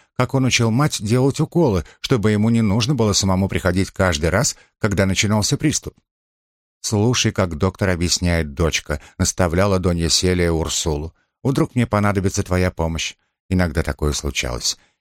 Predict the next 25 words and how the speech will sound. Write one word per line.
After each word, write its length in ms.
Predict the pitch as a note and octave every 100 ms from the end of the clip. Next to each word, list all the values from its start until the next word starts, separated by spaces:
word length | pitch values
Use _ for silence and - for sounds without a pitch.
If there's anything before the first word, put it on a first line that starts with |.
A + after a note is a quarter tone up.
| -
Иногда 420 | F#2 F2+ E2 F#2
Урсуле 500 | F2 E2+ - F#2+ F2+
хотелось 460 | D#2+ D#2+ F2+ F2+ -
вколоть 400 | - E2 F#2+ -
себе 240 | F2 F2+
те 220 | - F#2
несколько 500 | F2 F2+ - E2+ -
капель, 460 | D#2+ F2 F#2+ A#2+ A#2+ _ _
которые 560 | - F2 G#2+ A2+ A2 A2
оставались 800 | - G2+ - G2 D#2+ D#2+ D#2+ -
в 60 | -
шприце. 560 | - D2+ C2 - - - _ _ _ _
Это 200 | - D#2
ведь 140 | D2+ D#2
так 200 | F2 -
просто. 460 | A#2+ G#2+ - - - _ _ _ _
И 60 | F#2+
она 240 | A2 A#2
взяла 340 | G#2+ E2+ A2+ A2
шприц 340 | - - F#2
Далмау, 580 | D#2+ F2 F2+ A2+ B2 A#2 _ _ -
наполнила 600 | A2 A#2+ D3+ D#3+ C#3+ A2+
его 180 | G#2+ G2+
до 140 | F2+
отказа, 560 | E2+ - D#3 B2+ D3